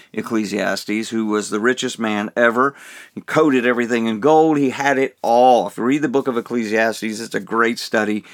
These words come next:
He had it all, and he came to the end of himself. Like, you know, this is not, this is not it. You know, the stuff of this world is not going to satisfy. Anyway, he wrote in four four,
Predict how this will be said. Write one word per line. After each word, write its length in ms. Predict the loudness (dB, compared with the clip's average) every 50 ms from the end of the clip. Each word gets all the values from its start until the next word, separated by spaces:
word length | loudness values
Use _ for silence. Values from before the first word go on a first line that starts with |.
| -20 -20 _ _
He 260 | -6 -2 0 0 0
had 300 | 0 2 2 4 4 4
it 200 | 2 0 -2 _ _ 0
all, 580 | 2 4 4 6 4 4 2 -2 -6 -8 -10 -14 -20 -20 -20 -20 _ -6
and 160 | -4 -2 -2
he 60 | -2
came 320 | -2 -2 -2 0 0 0
to 60 | 0 0
the 140 | 0 0
end 140 | 0 -2 -2
of 100 | -4 -4
himself. 640 | -4 -6 -8 -6 -4 -2 -2 -2 -2 -6 -10 -14 -12 -6
Like, 280 | -4 -2 -2 -4 -4 -10 _ _ _ _ _
you 160 | -12 -8 -6 -4
know, 180 | -2 -2 -4
this 240 | -4 -4 -6 -6 -6
is 140 | -8 -6 -4
not, 300 | -2 0 -2 -2 -4 -6
this 160 | -8 -8 -8
is 100 | -8 -6
not 240 | -4 -2 -2 0 -2
it. 340 | -2 -2 -4 -8 -10 -16 -20 _ _ -20 -20 -20 -20 -20 _ _ -8
You 120 | -4 -2
know, 240 | 0 0 0 0 -2
the 260 | -2 -2 -2 -4 -4 -6 -12 -18 -18 _ -18 -12
stuff 420 | -8 -8 -4 -2 0 0 0 0 -2
of 140 | -2 -2
this 180 | -2 -4 -4 -2
world 400 | -2 0 2 2 2 0 0 -2 -4
is 180 | -8 -8 -4 -2
not 240 | -2 -2 -2 -4 -6
going 280 | -6 -4 -4 -4 -4
to 60 | -6
satisfy. 640 | -6 -6 -4 -2 -2 -2 -2 -4 -4 -4 -4 -4 -6 -8 _ -20 -20 -20 -20 _ -4
Anyway, 320 | -2 0 2 4 4 4
he 100 | 4 2
wrote 280 | 2 2 2 2 2 0
in 80 | -4
four 320 | -6 -2 0 2 2 2 2
four, 440 | 0 0 0 2 2 2 0 -2